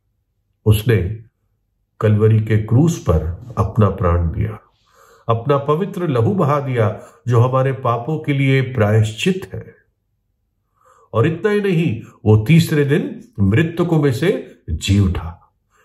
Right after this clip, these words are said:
युगानुयुग जीवित है, जीवित परमेश्वर है, सच्चा परमेश्वर है। और यदि आप सच्चे हृदय से आज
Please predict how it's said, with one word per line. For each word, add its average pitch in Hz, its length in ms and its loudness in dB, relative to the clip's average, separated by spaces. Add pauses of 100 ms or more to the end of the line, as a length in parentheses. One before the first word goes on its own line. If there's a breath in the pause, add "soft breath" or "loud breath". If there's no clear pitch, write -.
(140)
युगानुयुग 156 680 2
जीवित 156 440 0
है, 113 140 4
जीवित 147 500 2
परमेश्वर 123 640 0
है, 101 80 4
सच्चा 110 400 0
परमेश्वर 101 640 -2
है। - 260 -12 (1400 soft breath)
और 92 140 2
यदि 117 240 4
आप 131 180 0
सच्चे 113 380 -4
हृदय 101 380 2
से - 180 -2
आज 80 320 -6